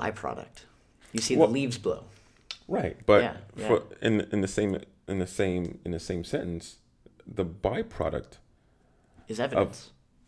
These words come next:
Speaker 2: Yeah, I was gonna s-, well, I was gonna say the byproduct of God existing, at least in my opinion, is all around us.
Speaker 1: Yeah.
Speaker 2: So we can choose to see it or not see it.
Speaker 1: It's this.
Speaker 2: You
Speaker 1: What
Speaker 2: know
Speaker 1: we're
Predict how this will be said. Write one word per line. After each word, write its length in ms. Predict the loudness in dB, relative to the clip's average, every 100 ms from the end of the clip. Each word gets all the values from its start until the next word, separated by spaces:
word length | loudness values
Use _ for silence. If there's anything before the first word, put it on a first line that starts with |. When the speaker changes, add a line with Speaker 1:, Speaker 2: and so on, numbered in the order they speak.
| -8 -8 -10 4
Speaker 2:
Yeah, 120 | 10
I 20 | 10
was 100 | 10
gonna 120 | 4
s-, 100 | 8
well, 140 | 10
I 20 |
was 80 | 10
gonna 120 | 8 6
say 160 | 4
the 100 | 4
byproduct 680 | 4 4 4 2 0 0 -2
of 160 | -6 -2
God 220 | 2 4
existing, 640 | 2 0 -2 -2 -8 -8 -12
at 160 | -6
least 220 | -2 -2 -2
in 120 | -4
my 200 | 0 0
opinion, 440 | 0 -4 -4 -6 -6
is 160 | -6
all 280 | 2 4 4
around 300 | 2 -2 -4
us. 220 | -10 -14 -8
Speaker 1:
Yeah. 200 | -6 -6
Speaker 2:
So 140 | 0 2
we 120 | 2
can 160 | 0
choose 340 | -2 0 0 0
to 120 | -4
see 260 | -4 2 4
it 100 | 6
or 120 | 4
not 280 | 2 0 -2
see 200 | -6 -6
it. 160 | -8 -14 _
Speaker 1:
It's 200 | -6 -4
this. 500 | -8 -6 -4 -4 -4
Speaker 2:
You 60 | -2
Speaker 1:
What 40 |
Speaker 2:
know 80 |
Speaker 1:
we're 60 | 4